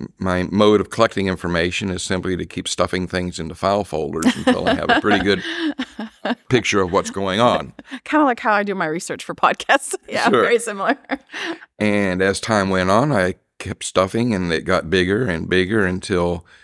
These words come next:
Speaker 1: it could no longer be framed as a chapter in a book about Lexington Springs and Caves, but,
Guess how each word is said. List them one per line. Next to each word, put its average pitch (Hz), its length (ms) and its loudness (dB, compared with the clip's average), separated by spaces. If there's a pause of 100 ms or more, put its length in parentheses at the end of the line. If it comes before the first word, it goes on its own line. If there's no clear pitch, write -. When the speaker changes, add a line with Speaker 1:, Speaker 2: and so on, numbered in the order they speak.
(160)
Speaker 1:
it 87 100 -4
could 98 140 0
no 104 180 4
longer 98 400 4
be 92 160 0
framed 101 680 2
as 90 260 0
a 85 140 2
chapter - 760 0
in 85 180 -4
a 80 180 -2
book 82 280 -2
about 87 420 0
Lexington 90 640 0
Springs 82 500 -4
and 85 140 -6
Caves, 90 460 0
but, - 260 -4